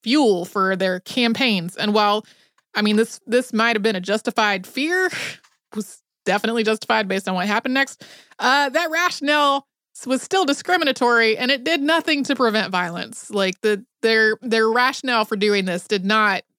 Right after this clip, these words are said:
prevent the violence that they said they were trying to prevent.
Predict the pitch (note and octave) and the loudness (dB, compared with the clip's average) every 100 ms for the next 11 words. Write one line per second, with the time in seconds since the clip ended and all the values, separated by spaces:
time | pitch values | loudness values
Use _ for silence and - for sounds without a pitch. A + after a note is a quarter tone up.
0 | _ _ - A3 G#3 G3 - F#3+ F3+ E3 | _ _ -2 0 2 -2 -4 -4 -4 -6
1 | - F#3+ F3+ F3+ F3+ E3+ D#3+ D#3 _ - | -12 -10 -8 -6 -6 -6 -8 -10 _ -14
2 | E3+ F3+ G3 - A#2+ C3 | -10 -10 -10 -6 -6 -6